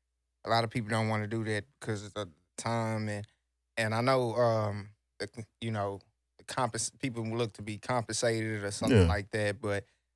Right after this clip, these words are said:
Speaker 1: when you look at it, when somebody else put the time or the effort or the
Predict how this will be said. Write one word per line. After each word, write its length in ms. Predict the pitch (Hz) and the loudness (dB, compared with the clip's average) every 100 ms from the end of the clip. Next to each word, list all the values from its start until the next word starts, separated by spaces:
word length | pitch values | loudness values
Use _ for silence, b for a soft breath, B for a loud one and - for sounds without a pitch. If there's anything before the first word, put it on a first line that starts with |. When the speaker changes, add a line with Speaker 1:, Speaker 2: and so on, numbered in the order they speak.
| _ | _
Speaker 1:
when 120 | 113 | -2
you 80 | 113 | 0
look 260 | 123 131 120 | 2 0 2
at 200 | 113 107 | 0 0
it, 100 | 101 _ _ - | -6 _ _ -6
when 120 | 110 | -2
somebody 400 | 131 120 113 117 | 2 4 4 2
else 160 | 120 | 0
put 180 | - 117 | 0 -4
the 80 | - | -4
time 540 | - 120 110 110 107 | -2 0 2 0 0
or 120 | 104 104 | 0 -2
the 140 | - | 0
effort 300 | 113 107 107 | 0 0 0
or 180 | 104 101 | 0 0
the 160 | 104 | -4